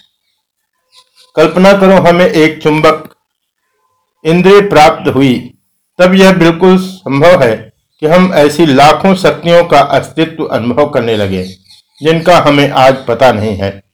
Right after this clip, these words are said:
और जिनका अस्तित्व अनुभव करने के लिए हमारे पास आज कोई इंद्रिय नहीं है। हमारी इंद्रियां सीमाबद्ध है,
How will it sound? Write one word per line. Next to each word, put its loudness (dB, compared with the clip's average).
और 2
जिनका 0
अस्तित्व -2
अनुभव -2
करने 0
के -2
लिए -2
हमारे 2
पास 0
आज 2
कोई 0
इंद्रिय -4
नहीं -2
है। -8
हमारी 4
इंद्रियां 0
सीमाबद्ध 0
है, -6